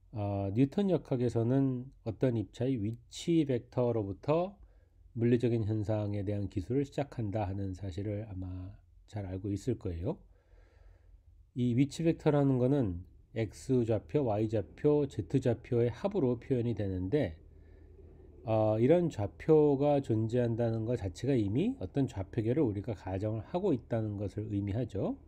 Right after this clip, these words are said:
다시 말하면은 이엑스, 이와이, 이제드로 표현되는 어떤 직교좌표계가 이미 있고 그 직교좌표계에 진-, 준거해서,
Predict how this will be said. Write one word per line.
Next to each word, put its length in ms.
다시 220
말하면은 520
이엑스, 720
이와이, 460
이제드로 720
표현되는 680
어떤 260
직교좌표계가 760
이미 260
있고 480
그 260
직교좌표계에 1300
진-, 320
준거해서, 1160